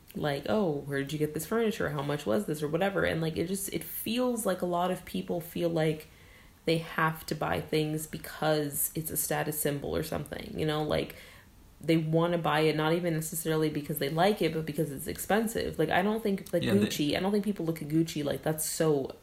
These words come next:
Speaker 1: like, cute." I think most of that is, like,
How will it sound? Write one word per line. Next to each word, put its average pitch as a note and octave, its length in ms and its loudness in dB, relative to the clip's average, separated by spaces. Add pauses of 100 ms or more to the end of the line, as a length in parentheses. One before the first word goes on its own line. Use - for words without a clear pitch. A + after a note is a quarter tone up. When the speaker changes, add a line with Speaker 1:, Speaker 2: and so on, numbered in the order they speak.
Speaker 1:
like, C#3+ 200 -2
cute." - 500 -2 (360)
I - 40 0
think F3 180 4
most F3 420 4
of A#3 100 0
that B3 400 -2 (160)
is, F3 180 0
like, D#3 320 2